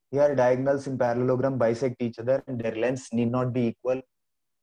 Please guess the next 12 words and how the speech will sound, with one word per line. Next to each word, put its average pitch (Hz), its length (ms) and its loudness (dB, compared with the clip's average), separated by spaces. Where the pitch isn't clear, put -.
Bisect 135 400 0
each 135 140 -2
other 131 240 0
means 135 260 -4
A 127 220 0
C 139 180 0
will 135 140 2
bisect 127 500 0
B 127 180 2
D, 131 240 2
that 120 220 -2
means 131 420 -4